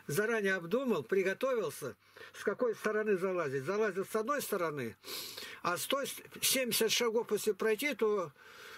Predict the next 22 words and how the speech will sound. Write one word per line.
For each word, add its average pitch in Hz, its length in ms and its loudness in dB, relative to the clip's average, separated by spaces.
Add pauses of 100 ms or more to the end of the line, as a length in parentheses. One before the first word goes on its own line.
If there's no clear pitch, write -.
(160)
э, - 320 -2 (920)
с 160 120 -2
другой 254 300 2
стороны 165 400 0
залазить. 147 320 2
С 147 40 -6
другой 214 240 2
стороны 254 320 0
там 220 180 0
не 240 140 2
видно. 131 440 -2
А 180 160 0
здесь 254 240 -2
тебя 240 260 0
смотрят 233 500 0
все 240 520 2
и 233 40 0
на 233 140 2
корабле, 233 560 2
и 233 40 2
мимо 220 340 4
идут. 147 340 -2